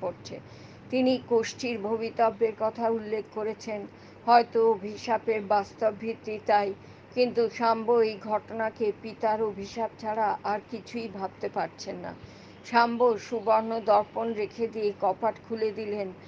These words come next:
রমণীগণ মধ্যে কেবল লক্ষণাকেই প্রবেশ করতে বললেন।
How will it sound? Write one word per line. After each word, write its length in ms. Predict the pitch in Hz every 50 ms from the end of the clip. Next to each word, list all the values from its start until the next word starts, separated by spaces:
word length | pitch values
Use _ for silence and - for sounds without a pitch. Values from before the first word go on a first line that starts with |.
| - - - - -
রমণীগণ 680 | 226 233 233 233 233 233 240 240 233 226 240 226 220 226
মধ্যে 460 | 226 226 226 214 - - 233 220 202 -
কেবল 300 | 220 220 202 208 226 220
লক্ষণাকেই 800 | 226 226 214 202 190 - - - 233 226 220 214 208 - 233 214 202 -
প্রবেশ 340 | 214 208 196 196 214 196 -
করতে 380 | - - 214 - - - 214 190 185
বললেন। 360 | 208 202 185 185 190 190